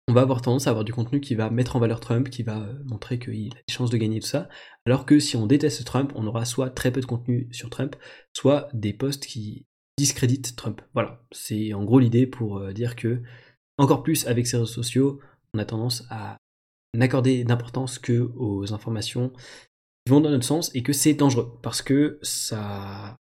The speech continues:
ça renforce des mythes, ça renforce des mauvaises croyances, et ça limite l'ouverture d'esprit. Voilà. C'est un truc dont j'aurais aimé parler et dont je parlerai certainement un jour. Ok. J'avais l'idée d'une vidéo,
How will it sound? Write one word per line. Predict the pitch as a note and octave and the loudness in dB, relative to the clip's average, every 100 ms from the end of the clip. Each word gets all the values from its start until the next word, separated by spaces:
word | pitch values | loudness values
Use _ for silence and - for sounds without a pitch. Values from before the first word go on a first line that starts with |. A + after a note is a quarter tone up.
| _ _ _ - | _ _ _ -8
ça | - G2+ | -6 -6
renforce | A#2+ A#2+ C#3+ - - C#3+ | -2 0 -2 -2 -10 -6
des | A#2 G#2+ G#2 | -2 -2 0
mythes, | A#2 E3 | 0 -2
ça | - G#2+ | -4 -6
renforce | A2+ - A2+ - | -8 -6 -6 -6
des | - G#2 G2 G2 G2+ - _ A2 | -8 -8 -8 -10 -14 -16 _ 0
mauvaises | B2 D#3 | 2 2
croyances, | - B2 A#2+ E3 - - - - - | 2 0 2 0 -6 -14 -20 -16 -2
et | C#3 C#3+ | 0 2
ça | - - - A#2 A#2+ A2+ - - _ _ _ _ - | 0 0 -2 -4 -4 -6 -10 -20 _ _ _ _ -2
limite | A2 D#3+ D#3 - - | 4 6 6 0 -8
l'ouverture | B2+ B2 A#2+ A#2+ | 0 2 2 0
d'esprit. | A2 - - _ _ _ _ | -2 -4 -12 _ _ _ _
Voilà. | A#2 - - - _ _ _ - | -8 -8 -12 -20 _ _ _ -16
C'est | - - - - | -14 -20 -20 -12
un | - | -4
truc | C3 | 0
dont | A#2+ | 0
j'aurais | A#2 A#2+ C#3+ C#3 | 0 -2 -2 -2
aimé | A#2 | -2
parler | A#2+ G#2 G#2+ | -2 -2 -2
et | C3+ A#2+ | 0 0
dont | |
je | G2+ | -4
parlerai | - A2+ A#2+ | -8 -6 -6
certainement | - A#2+ A2+ B2+ - | -6 -6 -6 -6 -4
un | A#2+ | -4
jour. | G#2 - - - | -4 -10 -16 -4
Ok. | F#3 D#3 - - _ - _ _ _ _ _ | 0 0 -2 -14 _ -20 _ _ _ _ _
J'avais | A#2 C3+ G3+ G#3+ - - | 2 4 4 2 0 -4
l'idée | B2 F3+ | -4 -2
d'une | C3+ C3+ | 2 2
vidéo, | B2 B2+ C#3+ - | 4 4 2 0